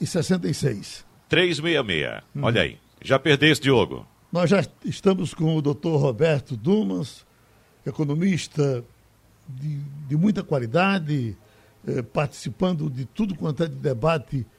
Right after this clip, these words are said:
Speaker 1: especialmente nesse momento que todo mundo tá querendo ouvi-lo, também especialista em economia chinesa, e nos dá o prazer de conversar com a gente hoje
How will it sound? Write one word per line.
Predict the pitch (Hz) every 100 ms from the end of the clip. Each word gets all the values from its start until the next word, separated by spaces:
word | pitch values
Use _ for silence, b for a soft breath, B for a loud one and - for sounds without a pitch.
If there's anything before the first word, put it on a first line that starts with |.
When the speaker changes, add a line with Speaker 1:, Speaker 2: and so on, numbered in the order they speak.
| _
Speaker 1:
especialmente | - 175 131 165 185 -
nesse | 170 156 170
momento | 147 170 147
que | -
todo | - 185 165
mundo | 196 147
tá | 156 120
querendo | 139 135 131
ouvi-lo, | 123 147 214 160 113 b b b b b b
também | 226 202 196 202
especialista | 165 - 165 165 156 190 -
em | 160
economia | 151 156 151 147
chinesa, | - 147 165 208 196 165 175 b b b b
e | 214 190 190 214 -
nos | 175 156 101
dá | 170
o | 180
prazer | 180 160 139 117 185 185
de | 156
conversar | 151 151 139 160 165
com | 151
a |
gente | 131 156 147
hoje | 156 170 143